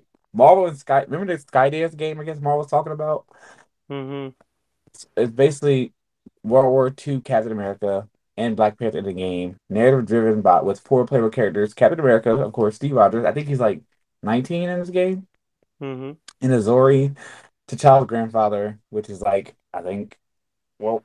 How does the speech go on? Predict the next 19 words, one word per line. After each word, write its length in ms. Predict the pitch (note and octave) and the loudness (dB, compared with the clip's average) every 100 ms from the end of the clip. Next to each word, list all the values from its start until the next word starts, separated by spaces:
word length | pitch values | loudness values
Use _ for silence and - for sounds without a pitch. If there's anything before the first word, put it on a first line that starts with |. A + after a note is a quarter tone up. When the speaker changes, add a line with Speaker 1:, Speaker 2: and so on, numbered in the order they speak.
| _ | _
Speaker 1:
yeah, 140 | B2 | -8
it's 100 | A2 | -6
World 140 | A#2 A2 | -6 -6
War 120 | A2+ | -8
Two. 300 | - A#2 G#2 | -8 -4 -2
And 160 | A2 G#2+ | -2 0
Gabriel 400 | B2 D3 D#3 C#3+ | 4 4 4 0
Jones 360 | A2+ A#2+ A#2 | 0 0 0
of 100 | G2+ | -2
the 80 | G2 | -4
Howling 300 | A2+ A2+ A2 | 0 0 0
Commandos 680 | A2+ G#2+ G2 F#2 F2+ F#2 F#2 | -2 -4 -2 -2 -2 -4 -6
member. 440 | F#2+ F2+ F2+ F#2 _ _ - | -8 -4 -4 -6 _ _ -4
And 180 | G#2+ A2 | 0 2
Nanali, 720 | A2 A#2+ D#3 E3 D3+ E3+ - _ _ - | 4 2 2 0 -6 -10 -12 _ _ -4
Wakanda 520 | G#2+ - B2+ B2 B2+ | -4 2 2 2 -4
spy, 580 | - A#2 A2+ A2+ A2 A2 _ - | 2 6 8 6 4 -2 _ -18
network 520 | E2+ G2 B2 G#2+ E2+ | -14 -4 -4 -2 -6
leader. 300 | F2+ D#2 | -8 -10